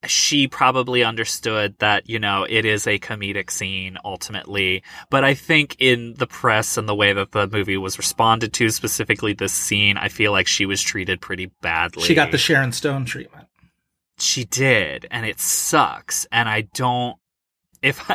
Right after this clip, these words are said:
Speaker 1: <laughs> I'm not saying that that whole thing is why she went to retire, but it probably didn't help.
Speaker 2: I'm sure it was just, like, one more thing of just, like, "Well, you know,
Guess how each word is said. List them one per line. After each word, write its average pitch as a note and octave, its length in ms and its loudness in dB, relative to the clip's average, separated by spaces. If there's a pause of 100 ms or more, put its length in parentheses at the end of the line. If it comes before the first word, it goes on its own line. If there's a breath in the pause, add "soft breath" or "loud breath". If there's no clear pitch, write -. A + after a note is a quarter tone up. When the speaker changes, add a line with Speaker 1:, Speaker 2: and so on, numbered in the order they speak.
Speaker 1:
<laughs> - 160 -10
I'm D#3+ 140 2
not F3+ 200 6
saying B2+ 500 4
that A2+ 380 0
that A#2 260 6
whole A2 320 -2
thing G#2 440 2
is G#2+ 240 -8
why G2 920 0 (220)
she - 380 -2
went D3 240 -2
to D#3 120 -10
retire, C#3+ 580 -2
but B2 160 -6
it A#2 100 -6
probably C3+ 540 -8
didn't G2+ 300 -12 (160 loud breath)
help. - 180 -14
Speaker 2:
I'm B3 140 4
sure F4+ 240 2
it C#4+ 40 0
was G#3+ 180 4
just, - 200 -2
like, F#3+ 140 4
one F#3 280 2
more F3+ 200 4
thing F3 240 0
of D3 100 -4
just, - 220 -4
like, D#3+ 240 2
"Well, G3 360 0
you F#3 140 -4
know, F#3 300 2